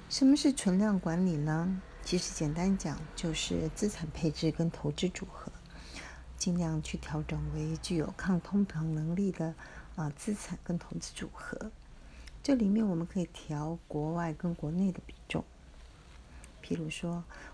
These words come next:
我除了台湾之外，可以考虑全球性，或者是加码，呃，经济成长比较，呃，具有吸引力的地区，譬如日本、欧洲、美国等等，降低台湾的比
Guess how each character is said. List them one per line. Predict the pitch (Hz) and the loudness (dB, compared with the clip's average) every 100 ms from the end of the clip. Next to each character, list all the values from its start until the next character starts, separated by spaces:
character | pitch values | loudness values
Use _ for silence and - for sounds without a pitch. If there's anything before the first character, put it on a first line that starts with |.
| - | -12
我 | 156 | -10
除 | - 160 | -2 0
了 | 160 | 0
台 | - 156 | 0 -2
湾 | 165 180 | 0 0
之 | - 190 | 2 0
外， | 190 175 - - | 0 -2 -8 -8
可 | 165 | -6
以 | 160 | -6
考 | - - | -8 -8
虑 | 156 156 151 | -4 -4 -6
全 | - 160 | -6 -4
球 | 175 175 175 | -4 -2 -4
性， | - - 208 - - - - - - | 0 2 2 0 -14 -18 -18 -18 -10
或 | - | -6
者 | 147 | -4
是 | - 160 | -2 -4
加 | - 170 170 | -4 -2 -2
码， | 160 147 - - - - | -2 -6 -10 -16 -12 -6
呃， | 151 139 131 147 | -2 -2 -2 -4
经 | 180 175 | -4 -2
济 | 170 | -4
成 | - - | -2 -2
长 | - 156 151 | -2 -2 -2
比 | 139 | -4
较， | 127 175 156 143 - - - - - | -4 -2 -2 -4 -8 -14 -14 -12 -10
呃， | - 147 143 | -4 -4 -4
具 | - | -2
有 | 175 135 | 0 0
吸 | - - | 0 0
引 | 165 156 | 2 2
力 | 165 | 0
的 | 147 | -2
地 | - 185 | 0 0
区， | - - - 190 202 - - - - | 0 -4 0 0 0 -4 -12 -12 -4
譬 | - 196 | 2 2
如 | 156 156 175 - - - 208 | 2 0 -4 -6 -12 -6 0
日 | 190 | 0
本、 | - - - 190 - - - | 0 -6 -6 -6 -8 -14 -2
欧 | 208 208 | 2 2
洲、 | - 220 214 - | 0 -2 -4 -2
美 | 165 127 - | -2 -2 -4
国 | 143 143 - | -6 -4 -4
等 | 127 151 | -4 -2
等， | 151 135 - - - - - - - - - - - - | -4 -6 -10 -16 -16 -14 -14 -14 -14 -14 -14 -12 -12 -10
降 | - 160 156 | -2 0 2
低 | 165 156 | 0 0
台 | - - | -4 -4
湾 | - | 0
的 | 185 | 0
比 | - | 0